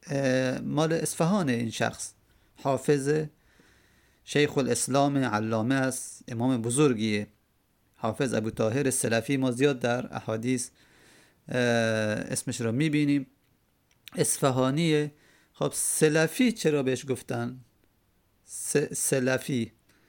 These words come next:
نه سلفی، نه سلفی. سلفی می‌گن،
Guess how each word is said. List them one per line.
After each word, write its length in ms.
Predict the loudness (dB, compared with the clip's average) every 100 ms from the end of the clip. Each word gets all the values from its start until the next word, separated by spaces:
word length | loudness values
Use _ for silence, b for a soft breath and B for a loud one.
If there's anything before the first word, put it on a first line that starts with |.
| b b b b b b b b _
نه 200 | 0 2
سلفی، 840 | 2 2 4 6 4 2 0 0 0
نه 220 | -2 -2
سلفی. 920 | -4 -4 2 4 4 2 0 -4 -6 -8 _ _ _ _ _ _ _ _ _ _ b b b b b b b b _ _ _ _
سلفی 560 | 0 2 4 2 2
می‌گن، 500 | 2 4 2 2 -2